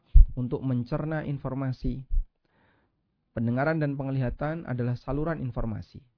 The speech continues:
Sehingga kita bisa mendapatkan informasi dari luar melalui as-sam' dan al-basar.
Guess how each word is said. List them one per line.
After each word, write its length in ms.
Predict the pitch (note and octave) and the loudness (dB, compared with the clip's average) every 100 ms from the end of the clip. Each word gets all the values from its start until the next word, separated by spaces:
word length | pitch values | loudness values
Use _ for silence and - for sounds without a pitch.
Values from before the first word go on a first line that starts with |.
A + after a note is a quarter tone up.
| _ _ _ _ _ _ _ _ _ | _ _ _ _ _ _ _ _ _
Sehingga 400 | - A#2 A2+ A2 | -10 -6 -2 -2
kita 240 | A2 C3+ D#3 | -4 -4 -2
bisa 240 | C3 - | -2 -2
mendapatkan 560 | C3+ B2 A#2+ B2+ C3+ B2+ | -2 -2 -4 -4 -4 -4
informasi 560 | B2 C3 B2+ A#2+ - | -4 -2 -2 -4 -4
dari 160 | A#2 A2 | -2 -2
luar 400 | A2 A#2 C#3 E3 E3 - _ _ _ _ | -2 -2 -2 -4 -8 -18 _ _ _ _
melalui 400 | A#2+ B2+ B2 B2+ | -4 -2 0 -2
as-sam' 560 | - B2 - D#3+ F3+ B2+ | -4 -6 -4 -4 -4 -2
dan 160 | B2 B2 | -4 -2
al-basar. 560 | B2+ A2 G#2+ F#2+ - | -4 -4 -6 -10 -20